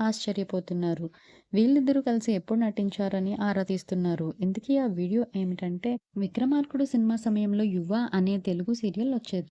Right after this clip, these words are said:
ఆ సీరియల్‌లో రష్మి గారు రేడియో జాకీ పాత్రలో నటించారు. అయితే 'విక్రమార్కుడు' ప్రమోషన్స్‌లో భాగంగా రాజమౌళి గారు సీరియల్‌లో గెస్ట్ రోల్‌లో మెరిశారు. ఈ క్రమంలోనే ఆయన రష్మి గారితో కలిసి నటించారు.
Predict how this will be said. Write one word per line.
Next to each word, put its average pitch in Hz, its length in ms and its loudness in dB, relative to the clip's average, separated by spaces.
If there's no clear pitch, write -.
ఆ 233 120 2
సీరియల్‌లో 220 540 2
రష్మి 220 420 0
గారు 202 340 4
రేడియో 185 440 2
జాకీ 208 360 -2
పాత్రలో 180 500 -2
నటించారు. 185 640 0
అయితే 202 240 2
'విక్రమార్కుడు' 247 680 0
ప్రమోషన్స్‌లో 196 760 -2
భాగంగా 180 520 0
రాజమౌళి 208 600 0
గారు 185 240 -2
సీరియల్‌లో 269 680 6
గెస్ట్ 190 360 -2
రోల్‌లో 202 320 2
మెరిశారు. 180 560 0
ఈ 240 140 4
క్రమంలోనే 262 640 4
ఆయన 190 320 2
రష్మి 180 440 -2
గారితో 202 320 0
కలిసి 165 320 -2
నటించారు. 196 600 -2